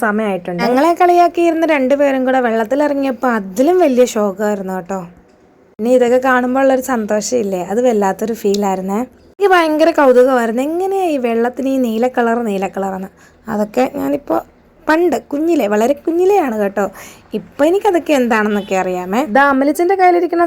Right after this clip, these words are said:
സാധനത്തിൽ നിന്ന് അമലിച്ചൻ പിടിവിട്ടിട്ടില്ല കേട്ടോ. അപ്പം തന്നെ മനസ്സിലാകുമല്ലോ, അവൾക്ക് നല്ല പേടിയുണ്ട്. അവനാണ് നീന്തി തുടിച്ച് നല്ല എൻജോയ് ചെയ്തു. അമലിതാ ഇപ്പോഴും അതിൽ തന്നെ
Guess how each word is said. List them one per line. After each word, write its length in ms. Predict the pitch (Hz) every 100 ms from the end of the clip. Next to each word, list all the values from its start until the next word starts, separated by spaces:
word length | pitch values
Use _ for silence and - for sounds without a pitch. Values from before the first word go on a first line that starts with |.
| 330
സാധനത്തിൽ 420 | 302 285 294 302
നിന്ന് 120 | 302 269
അമലിച്ചൻ 340 | 226 220 214 247 226
പിടിവിട്ടിട്ടില്ല 560 | 214 220 202 185 190 180
കേട്ടോ. 180 | 175 185 175 196
അപ്പം 160 | 202 220
തന്നെ 140 | 240 247
മനസ്സിലാകുമല്ലോ, 640 | 247 262 262 247 247 240 247 - - - 196
അവൾക്ക് 280 | 208 214 262
നല്ല 300 | 302 330 339 339
പേടിയുണ്ട്. 420 | 269 208 185 170 - - - - 190
അവനാണ് 440 | 202 285 381 349 349 311
നീന്തി 280 | 285 262 254
തുടിച്ച് 340 | 247 208 208 233 208
നല്ല 160 | 202 190 175
എൻജോയ് 480 | 208 226 233 233 202 175
ചെയ്തു. 240 | 165 - - - - 208
അമലിതാ 360 | 196 240 247 240 - - 208
ഇപ്പോഴും 520 | 190 - - 196 208 285
അതിൽ 180 | 233 214 208
തന്നെ 180 | 190 196